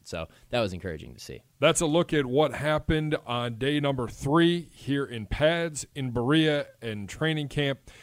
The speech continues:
Speaker 2: We get ready for day number four tomorrow. It's gonna be a hot one yet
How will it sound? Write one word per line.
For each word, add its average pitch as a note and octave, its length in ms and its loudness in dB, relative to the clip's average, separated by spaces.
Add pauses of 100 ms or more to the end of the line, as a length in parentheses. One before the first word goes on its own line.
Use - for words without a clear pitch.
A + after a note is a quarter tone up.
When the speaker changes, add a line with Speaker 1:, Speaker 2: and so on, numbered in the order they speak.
(340)
Speaker 2:
We A2+ 180 -2
get A#2 160 -4
ready B2+ 320 -2
for A#2 380 -6
day A2+ 260 -4
number C#3+ 300 -8
four G#3 540 -2 (280)
tomorrow. B2+ 680 6
It's G#2+ 160 -6
gonna C3 180 -2
be B2+ 160 -2
a A#2 80 0
hot C3 260 -2
one C3 300 0 (100)
yet A#2 320 -2